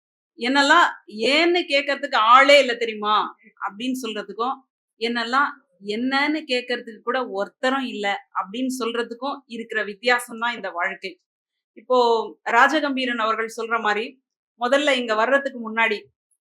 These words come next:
என்னெல்லாம் ஏன்னு கேட்கறதுக்கெல்லாம் ஒரு ஆள் இருக்குமா அப்படின்னு நினைச்சுதான் உள்ள வந்தேன். உள்ள வந்ததுக்கு அப்புறம் பார்த்தா,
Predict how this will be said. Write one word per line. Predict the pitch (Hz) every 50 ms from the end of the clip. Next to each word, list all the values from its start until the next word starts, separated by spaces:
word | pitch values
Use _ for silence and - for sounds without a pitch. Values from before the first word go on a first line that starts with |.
| _ _ -
என்னெல்லாம் | 202 226 247 269 247 269 277 262 226 220
ஏன்னு | 233 254 269 285 285 285 294 269 277 - _ -
கேட்கறதுக்கெல்லாம் | 254 254 254 254 247 240 247 240 - 233 240 262 262 247
ஒரு | 233 220
ஆள் | 202 214 233 254 262 254 240
இருக்குமா | 233 240 247 - 247 240 240 240 240
அப்படின்னு | 226 202 196 202 247 262 262 240 208
நினைச்சுதான் | 208 233 262 262 - 262 254 - 269 254 226
உள்ள | 220 226 240 233
வந்தேன். | 202 190 196 214 208 208 202 - _ _ _ _ _ _ _ _ _ -
உள்ள | 220 240 269 285 294
வந்ததுக்கு | 262 220 214 233 254 277 277 262 262 247
அப்புறம் | 233 - 247 262 254 254 233
பார்த்தா, | 208 220 - - 233 240